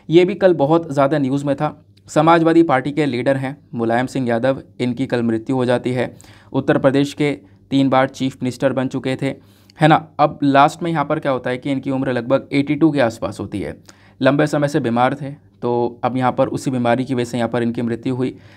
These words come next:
जो हमारे प्राइम मिनिस्टर हैं, प्रेसिडेंट हैं, सभी ने यहाँ पर इनकी मृत्यु के ऊपर दुख प्रकट किया है,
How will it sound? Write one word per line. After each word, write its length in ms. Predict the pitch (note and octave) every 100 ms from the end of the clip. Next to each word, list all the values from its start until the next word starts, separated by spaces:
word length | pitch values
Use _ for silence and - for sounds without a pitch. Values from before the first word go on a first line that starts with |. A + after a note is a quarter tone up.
| -
जो 140 | A#2
हमारे 200 | B2 B2 B2+
प्राइम 280 | B2 A#2+
मिनिस्टर 380 | B2 C3 C3+ C3
हैं, 160 | C3 A#2
प्रेसिडेंट 480 | A#2+ A#2 B2+ B2 A#2+
हैं, 80 | A#2+
सभी 300 | B2 B2 B2+
ने 100 | B2
यहाँ 120 | A2+
पर 140 | A#2+
इनकी 180 | A#2+ A#2+
मृत्यु 360 | A#2 A2+ B2+ B2
के 120 | A#2+
ऊपर 240 | A#2 A#2+
दुख 220 | A2+ C3+
प्रकट 300 | - B2+ B2
किया 200 | - B2+
है, 200 | A#2+ B2+